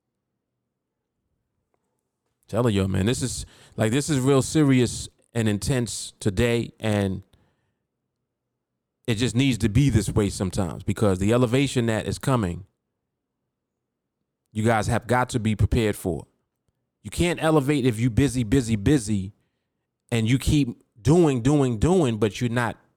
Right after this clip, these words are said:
there where you need to be with the skill yet. You're not making progress doing that. You're making, you're actually backtracking. Because then it becomes more difficult when it seems like you made some progress and then you take a step back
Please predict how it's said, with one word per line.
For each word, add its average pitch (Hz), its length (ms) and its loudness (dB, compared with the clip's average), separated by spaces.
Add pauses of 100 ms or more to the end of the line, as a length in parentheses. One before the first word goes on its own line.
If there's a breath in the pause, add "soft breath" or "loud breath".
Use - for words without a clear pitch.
(120)
there 120 320 2
where 113 140 4
you 104 160 0
need 107 220 -2
to 101 40 -2
be 101 200 -2
with 92 180 -8
the - 60 -16
skill 95 320 -4
yet. 65 200 -12 (2000)
You're 107 100 0
not 120 200 0
making 120 260 0
progress 107 480 0
doing 90 300 0
that. 76 240 -12
You're 98 100 0
making, 101 500 -2
you're 110 140 2
actually 117 460 0
backtracking. 95 800 -4 (1900)
Because 107 300 -2
then 123 160 -2
it 120 80 -2
becomes 117 380 -2
more 113 160 0
difficult 110 560 -2
when 110 100 0
it 101 100 -2
seems 123 440 -2
like 107 160 -2
you 113 100 0
made 127 400 0
some 175 240 -2
progress 104 580 0
and 110 140 -2
then 117 140 -2
you 113 100 -4
take - 240 -4
a 107 40 -6
step 110 340 -2
back 139 320 0